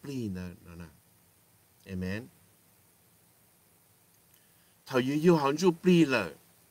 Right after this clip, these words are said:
Chế, rồi ý là đi thứ chua nữa, nữa tua khó thứ tua là có yên sĩ bao, yếu một khó thứ là có yên sĩ bỏ.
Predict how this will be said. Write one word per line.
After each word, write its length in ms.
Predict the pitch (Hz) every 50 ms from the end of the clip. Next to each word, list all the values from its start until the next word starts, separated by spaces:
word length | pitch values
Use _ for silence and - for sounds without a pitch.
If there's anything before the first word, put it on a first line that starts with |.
| _ _ _ _ _ _ _ _ _ _ _ _ _ _ _ -
Chế, 420 | - 143 131 123 113 107 98 90 - - - - - - _ _ -
rồi 280 | 107 113 147 143 135 147
ý 100 | 170 175
là 80 | 143
đi 360 | 117 117 120 120 120 113 110 104 - _ _ - - - 104 98
thứ 200 | 95 117 123 123 131 - -
chua 240 | 139 127 120 117 113
nữa, 220 | 107 101 98 101 95 - _ _ _ _ _ _ _ _ _ -
nữa 120 | 117 113 113 110 -
tua 160 | 180 170 156
khó 180 | - 123 120 120
thứ 140 | 127 127 123 -
tua 140 | - 151 139
là 140 | 117 104 98
có 140 | - 139
yên 200 | 135 131 127 113
sĩ 160 | 107 - 101 92 - -
bao, 280 | 113 110 110 110 - - - -
yếu 160 | 95 101 107
một 260 | 110 110 104 95 -
khó 100 | - 95 95 -
thứ 80 | - 110
là 120 | 101 95
có 140 | 90 - 113
yên 160 | 113 104 92
sĩ 180 | 90 - 90 85 - -
bỏ. 180 | 92 82 76